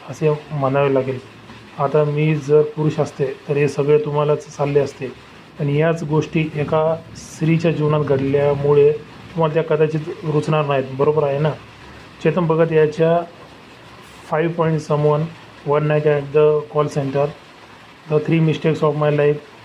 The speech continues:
Three, Two States Revolution टू थाउजंड ट्वेंटी आणि हाफ गर्लफ्रेंड या कादंबऱ्या खूपच गाजल्या. या साध्या का-, या साऱ्या कादंबऱ्याची विक्रमी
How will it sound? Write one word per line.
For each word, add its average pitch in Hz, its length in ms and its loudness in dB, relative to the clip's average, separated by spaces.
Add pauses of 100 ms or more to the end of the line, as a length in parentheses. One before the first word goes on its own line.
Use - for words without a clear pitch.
(280)
Three, 170 160 2
Two 175 360 -2
States 165 580 -4 (540)
Revolution 156 460 4
टू 165 80 0
थाउजंड 147 320 0
ट्वेंटी 147 400 0 (220)
आणि 151 160 0
हाफ 147 300 -2
गर्लफ्रेंड 151 400 2
या 143 160 2
कादंबऱ्या 143 520 0
खूपच 147 220 2
गाजल्या. 135 360 0 (440)
या 156 100 2
साध्या 151 260 0
का-, 151 420 -4
या 156 140 0
साऱ्या 156 320 -2
कादंबऱ्याची 151 600 0
विक्रमी 151 380 0